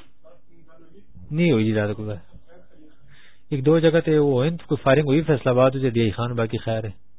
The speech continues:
باقی خیر ہے۔ ہاں، یہ ہوں میں نے پوری نہیں سنی، خوب میں نے ہیڈ لائن ہی سنی ہے، اسے کر لکھا ہے۔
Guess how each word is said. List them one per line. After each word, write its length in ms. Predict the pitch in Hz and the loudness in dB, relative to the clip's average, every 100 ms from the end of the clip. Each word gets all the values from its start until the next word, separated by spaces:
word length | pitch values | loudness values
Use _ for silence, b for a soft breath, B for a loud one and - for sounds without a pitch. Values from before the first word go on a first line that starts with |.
| - - - - - - - - - | -18 -18 -18 -18 -18 -18 -18 -18 -4
باقی 220 | 139 143 | 0 0
خیر 240 | 131 120 120 | 0 0 -2
ہے۔ 80 | 107 | -4
ہاں، 120 | 110 110 - - - - - - - - - | -6 -10 -16 -18 -18 -18 -18 -18 -18 -18 -8
یہ 60 | 160 | -2
ہوں 120 | 165 | 0
میں 120 | 160 | 2
نے 80 | 175 | 2
پوری 220 | 165 190 | 2 4
نہیں 100 | 196 202 | 4 2
سنی، 120 | 175 | 0
خوب 200 | 165 156 | 0 0
میں 80 | 139 | 2
نے 80 | 143 | 4
ہیڈ 140 | 127 | 6
لائن 180 | 113 135 | 4 2
ہی 60 | 147 | 0
سنی 200 | 139 151 | -4 -4
ہے، 40 | 120 | -4
اسے 140 | 120 | -4
کر 120 | 113 | -4
لکھا 300 | 113 113 107 | -4 -4 -6
ہے۔ 80 | 104 | -10